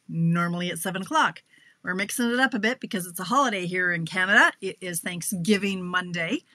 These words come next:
Uh, so we're gonna do a Let Me Show You How. And, uh, we're doing it at six thirty so that I can still go upstairs and spend some time with Craig, uh, before we go to bed at, like, the cracking hour of, like, nine thirty or something. <laughs> There's Julie. Hello. Hi, Donna.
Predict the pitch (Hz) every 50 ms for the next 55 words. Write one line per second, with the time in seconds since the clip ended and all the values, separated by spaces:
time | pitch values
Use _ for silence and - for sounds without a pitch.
0 | _ _ _ _ _ _ _ _ - 180 180 180 180 175 175 - - - 262 311
1 | 311 320 277 320 311 294 285 285 285 311 349 - - 330 294 277 240 - 370 294
2 | - - _ _ _ _ _ _ _ 196 185 185 180 180 180 180 180 170 170 180
3 | 175 175 175 170 180 175 165 214 240 247 240 208 - - - - 247 233 - -
4 | - 262 240 220 185 170 - 151 165 170 - - 180 175 175 175 170 170 170 170
5 | 165 - - 220 214 214 214 214 214 - _ _ _ _ _ _ _ _ _ -
6 | 277 269 - - - 247 240 226 220 220 - 240 226 208 - 214 202 - 214 202
7 | 202 196 185 - - - 208 208 208 208 202 180 165 - - - - 202 196 196
8 | 196 190 208 - - 240 240 254 247 269 262 220 175 208 285 339 220 156 151 143
9 | - 165 160 165 - - 160 147 - - 180 196 185 175 - 185 175 180 - 180
10 | 175 175 175 175 165 160 156 156 160 156 - - 165 156 160 170 165 - 156 156
11 | 165 170 160 143 147 139 - 175 - - - - 131 - - - - - - -
12 | - - - - - 855 855 - 381 403 - - - - 403 - 392 370 - 370
13 | 359 359 311 277 277 - - 302 302 294 294 294 294 294 320 392 453 427 381 370
14 | 349 349 403 415 440 480 494 453 - - 339 320 320 320 320 311 339 339